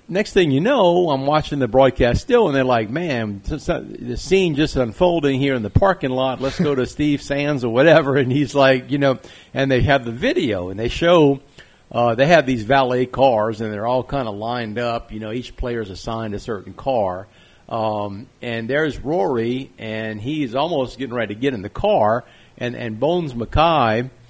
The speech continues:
who, I don't even know who Bones is caddying for these days, but, um,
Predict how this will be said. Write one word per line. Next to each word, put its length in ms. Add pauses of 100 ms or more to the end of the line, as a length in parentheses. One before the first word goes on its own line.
(560)
who, 160
I 80
don't 100
even 160
know 120
who 100
Bones 340
is 100
caddying 380
for 240
these 220
days, 400
but, 340
um, 600